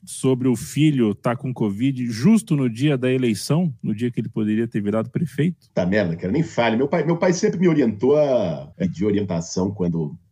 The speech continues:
Speaker 2: é, começou a pandemia da covid. Ele e minha mãe, ambo-, ambos são infectologistas. É, é uma coisa que eu vou, que eu vou carregar comigo.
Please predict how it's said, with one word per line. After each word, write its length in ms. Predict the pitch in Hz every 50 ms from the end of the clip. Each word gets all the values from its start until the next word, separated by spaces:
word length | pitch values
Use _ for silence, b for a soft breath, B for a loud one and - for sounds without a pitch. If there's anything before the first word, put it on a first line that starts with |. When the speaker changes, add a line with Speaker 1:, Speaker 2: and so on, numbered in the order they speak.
| _ -
Speaker 2:
é, 280 | 92 82 78 73 73 - - - - -
começou 460 | - 104 92 87 85 - - - 117
a 60 | 110
pandemia 380 | - 95 87 85 85 80 90 87
da 100 | 80 85
covid. 560 | 85 - 80 73 69 76 104 110 104 104 101 b b b
Ele 160 | b 123 151 165
e 20 |
minha 160 | 160 160 143 113
mãe, 360 | 101 104 107 104 80 71 - - - - -
ambo-, 260 | 90 117 131 120 -
ambos 280 | - 110 135 127 113 101
são 120 | - 110
infectologistas. 920 | 101 - - 95 90 - - 98 - - 98 110 104 - - 101 104 101 - - _ -
É, 240 | - 101 98 -
é 40 | -
uma 200 | 139 139 139 123
coisa 340 | 120 110 147 147 135 143 139
que 100 | - 143
eu 60 | 135
vou, 800 | 120 107 127 139 139 135 131 127 120 117 107 98 90 80 76 - _ -
que 80 | - 117
eu 60 | 110
vou 100 | 101 123
carregar 440 | - 135 120 123 120 107 123 123 120
comigo. 500 | - 120 104 101 95 82 78 80 71